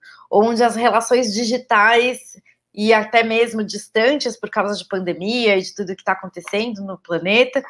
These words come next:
fizeram com que a gente tivesse, né, que nos comunicar à distância.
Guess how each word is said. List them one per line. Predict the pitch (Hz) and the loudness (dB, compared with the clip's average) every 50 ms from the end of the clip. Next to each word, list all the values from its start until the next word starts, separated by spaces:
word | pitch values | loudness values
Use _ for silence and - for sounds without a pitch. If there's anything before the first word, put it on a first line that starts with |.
| - - _ _ _ _ _ | -12 -20 _ _ _ _ _
fizeram | _ - 269 208 277 277 294 311 | _ -4 2 4 4 4 4 4
com | 285 294 277 - | 2 -2 -2 2
que | 302 | 2
a | 285 | 2
gente | 285 262 269 262 262 | 4 2 0 -2 -2
tivesse, | - - - 285 233 214 233 226 262 302 311 302 - - - - _ | -4 -4 -4 -2 0 4 4 6 6 4 2 0 -4 -14 -20 -14 _
né, | 208 190 190 196 226 233 | -2 0 2 2 0 -2
que | - - - 240 254 277 294 285 | -4 -10 -10 -6 -4 -4 -4 -2
nos | 277 262 262 277 269 | -2 -2 -2 -4 -6
comunicar | - - - 240 240 240 254 247 240 233 - - 226 226 247 262 254 | -8 -10 -8 -6 -4 -2 -2 -2 -2 -4 -2 -2 0 2 4 4 2
à | 240 | 2
distância. | 196 175 196 - - - - - - 131 - - - - - | 0 -4 -10 -14 -14 -12 -10 -10 -10 -10 -16 -20 -20 -20 -20